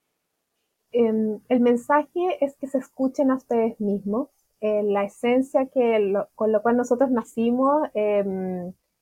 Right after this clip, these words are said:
es la esencia que se pe-, eh, que se nos permite dar, es un don, es un talento. Eh, hay que encontrar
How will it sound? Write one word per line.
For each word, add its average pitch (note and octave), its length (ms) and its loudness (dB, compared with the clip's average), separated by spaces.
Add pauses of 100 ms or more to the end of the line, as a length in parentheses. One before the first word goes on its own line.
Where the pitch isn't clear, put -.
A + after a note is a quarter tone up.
(120)
es A#3 300 0
la A3+ 120 4
esencia A#3 360 2
que A3+ 80 0
se A3+ 140 -2
pe-, F#3+ 560 0
eh, - 140 -16
que A3 120 -2
se G#3+ 160 0
nos G#3 140 -2
permite G#3 420 2
dar, A3 260 4
es G#3+ 120 0
un G3 180 -4
don, G3+ 240 6
es G#3+ 100 -2
un G#3 140 -4
talento. G3+ 680 -2 (380)
Eh, F#3+ 500 4
hay A3+ 200 4
que B3+ 80 -6
encontrar A#3+ 600 2